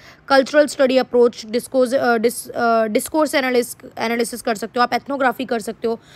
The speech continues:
तो but exactly is ethnography, दे-, देखो, इसके तो काफ़ी कॉन्सेप्ट आपको जो एमएसओ टू की प्लेलिस्ट है वहाँ से मिल जाएंगे।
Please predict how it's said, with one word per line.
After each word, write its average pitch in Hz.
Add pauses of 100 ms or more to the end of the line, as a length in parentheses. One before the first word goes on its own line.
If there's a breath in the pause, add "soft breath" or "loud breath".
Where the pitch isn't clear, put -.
(120)
तो 277
but 320
exactly 294
is 262
ethnography, 254
दे-, 240
देखो, 285
इसके 302
तो 330
काफ़ी 277
कॉन्सेप्ट 247
आपको 233
जो 254
एमएसओ 226
टू 247
की 269
प्लेलिस्ट 220
है 247
वहाँ 220
से 233
मिल 247
जाएंगे। 226